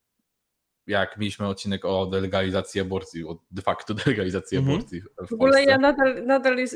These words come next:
Speaker 3: jestem bardzo dumna z tego, że mieliśmy materiał o delegalizacji aborcji, zanim Wyborcza miała materiał o delegalizacji aborcji.
Speaker 1: <laughs> Tak, i, i ogólnie chodzi o to, że są takie sytuacje, gdzie rzeczywiście reagujemy,
Speaker 2: O terf-,
Speaker 1: ale na
Speaker 2: o
Speaker 1: ogół
Speaker 2: terfkach też macie przedwyborczą, więc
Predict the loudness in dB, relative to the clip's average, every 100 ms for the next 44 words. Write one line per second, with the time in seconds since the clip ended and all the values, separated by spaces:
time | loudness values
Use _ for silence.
0 | -10 -10 -2 -2 -2 -4 -2 0 0 -2
1 | -4 -2 0 2 2 0 2 2 2 0
2 | 2 2 4 4 2 4 4 4 2 2
3 | 2 0 2 0 -2 0 0 0 -2 -4
4 | -4 -2 0 2 2 2 0 0 2 0
5 | 0 0 0 -2 -4 -6 -2 0 0 0
6 | -6 -10 -14 -16 -20 -10 -6 -4 -6 0
7 | 2 2 0 2 4 4 2 -2 0 0
8 | 0 0 0 0 -2 -4 -6 -4 -4 -4
9 | -6 -6 -6 -6 -6 -8 -4 -2 -2 -2
10 | 0 2 2 2 2 0 2 2 2 0
11 | -2 -4 -2 -4 -6 -8 -6 -6 -8 -6
12 | -10 -10 -10 -10 -10 -16 -20